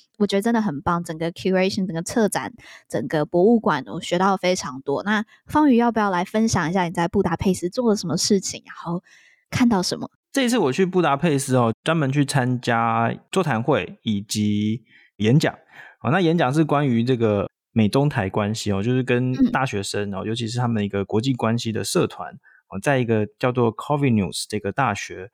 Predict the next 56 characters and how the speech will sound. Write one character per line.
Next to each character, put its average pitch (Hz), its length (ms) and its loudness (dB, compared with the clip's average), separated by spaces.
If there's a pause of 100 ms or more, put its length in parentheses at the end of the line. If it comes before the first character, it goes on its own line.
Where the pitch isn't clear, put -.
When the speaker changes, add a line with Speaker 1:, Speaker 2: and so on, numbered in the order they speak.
(300)
Speaker 2:
呃， 98 200 -2
跟 139 380 4
学 127 160 0
生 131 180 2
演 117 160 4
讲 135 220 -2
哦， 107 80 0
介 156 160 2
绍 143 140 2
台 117 180 -2
湾 117 260 2
跟 117 380 0
美 98 180 -4
国 98 200 -4
还 107 80 -2
有 98 240 -2
中 175 180 2
国 147 100 2
之 123 120 -2
间 131 80 2
的 120 60 2
关 127 200 0
系， 117 240 -4
那 175 160 2
大 175 100 -2
家 165 140 2
反 101 180 -2
应 123 60 4
也 104 100 2
都 98 120 0
不 - 100 -18
错。 - 360 -8
Speaker 1:
嗯 240 100 6
哼。 254 60 2
Speaker 2:
那 240 200 2
不 - 360 -8
过 285 100 4
重 240 240 2
头 143 220 2
戏 190 180 2
的 147 80 4
部 151 160 2
分 143 120 2
应 139 140 0
该 139 180 2
是 135 220 -2
有 98 140 2
好 107 240 -4
几 113 160 -4
场 90 280 -8
的 92 120 -12
智 220 260 0
库 143 260 2
的 98 120 2
座 95 240 -2
谈， - 180 -16